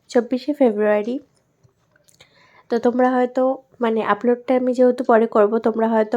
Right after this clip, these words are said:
ভ্লগটা পরে দেখতে পারবে, তো তাই জন্য আমি তোমাদেরকে তারিখটা বলে দিলাম, তোমাদেরকে তারিখটা বলা হয়নি। তো চব্বিশে ফেব্রুয়ারি। তো দেখো, এখন তো মানে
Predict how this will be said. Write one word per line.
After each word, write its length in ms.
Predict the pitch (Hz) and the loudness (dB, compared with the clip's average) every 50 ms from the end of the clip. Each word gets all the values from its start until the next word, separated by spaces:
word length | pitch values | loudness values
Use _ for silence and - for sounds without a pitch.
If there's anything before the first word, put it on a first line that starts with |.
| 233 | -2
ভ্লগটা 340 | 233 226 202 202 202 - 233 220 233 | 2 2 2 0 0 -4 -6 0 0
পরে 160 | 226 220 214 208 214 | 0 0 0 -2 -4
দেখতে 240 | 202 - - - 208 - | -6 -6 -6 -6 -4 -2
পারবে, 240 | 202 196 196 196 214 208 | -2 -2 -2 -2 -4 -6
তো 40 | - 202 208 | -4 -4 -2
তাই 120 | 208 208 202 202 | -2 -2 -2 -4
জন্য 140 | - 202 220 214 | -8 -10 -8 -8
আমি 100 | 220 220 - | -8 -6 -4
তোমাদেরকে 440 | 214 208 202 196 214 202 202 - 233 220 | -4 -4 -2 -4 -6 -8 -8 -10 -8 -6
তারিখটা 380 | 214 202 190 190 190 _ - 220 208 208 - | -6 -6 -6 -6 -10 _ -6 -4 -4 -4 -4
বলে 160 | 208 196 190 190 190 | -2 -2 -2 -4 -4
দিলাম, 200 | 196 202 208 208 - - | -4 -6 -6 -6 -8 -8
তোমাদেরকে 420 | 254 220 208 202 196 208 208 - 220 208 | -8 -6 -6 -6 -6 -8 -8 -8 -8 -6
তারিখটা 300 | 208 196 190 190 - - 208 214 | -6 -6 -6 -6 -8 -6 -4 -2
বলা 160 | 208 202 220 226 | -2 -2 -2 -2
হয়নি। 240 | 240 226 214 208 220 247 - _ _ - _ _ _ _ _ _ _ _ _ _ _ - | -2 -2 -2 -2 -6 -10 -12 _ _ -20 _ _ _ _ _ _ _ _ _ _ _ -6
তো 60 | 247 240 233 | -4 -2 0
চব্বিশে 380 | - 240 233 - 247 233 - 247 - | 0 0 0 0 -4 -8 -8 -8 -6
ফেব্রুয়ারি। 460 | - 226 214 202 190 190 180 190 226 294 - - _ _ _ _ _ _ _ _ _ _ _ _ _ _ _ _ _ _ _ _ - - - _ _ _ _ _ _ _ _ - | -4 -6 -4 -2 -2 -2 0 -2 -4 -6 -8 -14 _ _ _ _ _ _ _ _ _ _ _ _ _ _ _ _ _ _ _ _ -20 -20 -20 _ _ _ _ _ _ _ _ -10
তো 80 | - 233 226 233 | -10 -2 2 2
দেখো, 240 | 233 226 226 - 285 277 | 2 2 2 2 2 2
এখন 180 | 254 262 262 262 262 254 - | 2 2 -2 -2 0 2 2
তো 60 | 262 262 262 262 - - - - - | 2 2 2 -2 -6 -14 -20 -8 -4
মানে 140 | 247 220 220 | -2 0 0